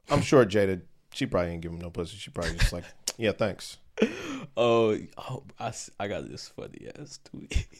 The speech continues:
Speaker 2: <laughs>
Speaker 1: I still feel, I, I, I don't, at this point, I kinda see Jada Pinkett as, like, you know, she kinda
Speaker 2: Yeah.
Speaker 1: evil, lightweight.
Speaker 2: Lightweight.
Speaker 1: And I don't, uh, it's, it is what it is, man. That's not my, it's not my position.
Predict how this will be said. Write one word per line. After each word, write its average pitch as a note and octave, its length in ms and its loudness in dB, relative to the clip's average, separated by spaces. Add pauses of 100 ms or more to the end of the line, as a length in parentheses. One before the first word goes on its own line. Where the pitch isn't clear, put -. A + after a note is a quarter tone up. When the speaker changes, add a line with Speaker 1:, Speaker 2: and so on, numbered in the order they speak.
(180)
Speaker 2:
<laughs> - 340 -12
Speaker 1:
I A#2+ 80 8
still B2 280 4
feel, G#2 240 2
I, A2+ 260 6
I, A#2+ 200 6 (260)
I A#2 100 6
don't, G#2+ 380 2 (320)
at A2 160 2
this C3+ 140 2
point, G#2+ 360 0
I G2+ 140 0
kinda G2 300 -4
see F2+ 220 -8
Jada F2 280 -6
Pinkett E2+ 360 -10
as, D2 140 -12
like, - 180 -12 (260)
you F#2 80 -10
know, - 300 -8
she G#2+ 260 6
kinda G2 100 2 (220)
Speaker 2:
Yeah. F#2+ 60 -2
Speaker 1:
evil, E2+ 340 -8
lightweight. F2 580 -8
Speaker 2:
Lightweight. F#2+ 540 -4 (300)
Speaker 1:
And F#2 120 -6
I F2 80 -4
don't, F2 340 -6 (120)
uh, B1 320 -6 (400)
it's, D3+ 240 0
it F3+ 120 4
is F3+ 140 6
what D#3+ 160 4
it D#3 100 4
is, D#3 240 6
man. C3 180 4
That's C#3 160 2
not D3 180 0
my, C3 240 4 (920)
it's - 160 -14
not D3 100 4
my C#3 120 6
position. A2 500 -2